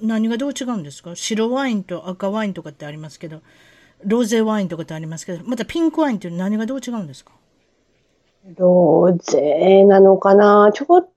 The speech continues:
Speaker 2: とよくわかんないんですけど。
Speaker 1: アルコール量も、
Speaker 2: 調べてない。
Speaker 1: アルコール量も一緒？
Speaker 2: うん、一緒ですね。で、
Speaker 1: うん。
Speaker 2: そのシャンパンみたいなのもあるんですよ。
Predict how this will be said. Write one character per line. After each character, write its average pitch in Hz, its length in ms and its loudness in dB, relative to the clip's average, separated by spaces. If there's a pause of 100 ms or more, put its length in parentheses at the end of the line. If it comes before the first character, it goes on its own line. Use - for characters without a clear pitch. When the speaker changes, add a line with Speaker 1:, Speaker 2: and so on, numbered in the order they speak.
(180)
Speaker 2:
と 233 80 4
よ 220 160 8
く - 200 -6
わ 165 140 4
か 208 200 2
ん 196 60 4
な 170 120 6
い 156 60 2
ん 151 60 -6
で - 60 -20
す - 60 -20
け 156 140 -4
ど。 151 340 -4 (580)
Speaker 1:
ア 202 180 -4
ル 262 120 -2
コ 233 100 0
ー 185 100 4
ル 165 120 2
量 160 120 -2
も、 - 20 -4
Speaker 2:
調 - 0 -
べ - 0 -
て - 0 -
な 185 120 -4
い。 180 140 -12
Speaker 1:
ア 240 120 -8
ル 247 120 -6
コ 269 80 -4
ー 262 60 0
ル 247 100 -4
量 208 120 -4
も 220 120 -4
一 208 80 -8
緒？ 294 360 -14 (960)
Speaker 2:
う 302 240 6
ん、 - 220 -2
一 196 120 -2
緒 190 280 0
で 190 140 2
す - 120 -12
ね。 160 460 -4
で、 214 80 -4
Speaker 1:
う - 20 6
ん。 254 60 4
Speaker 2:
そ 254 120 6
の 262 120 6
シ 269 120 0
ャ 269 100 4
ン 285 80 0
パ 277 200 0
ン 277 60 2
み 226 120 6
た 185 220 0
い 175 60 0
な 165 80 0
の 160 80 -4
も 156 140 -2
あ 156 60 0
る 156 120 -6
ん 170 80 -8
で 165 80 -8
す - 160 -12
よ。 - 160 -10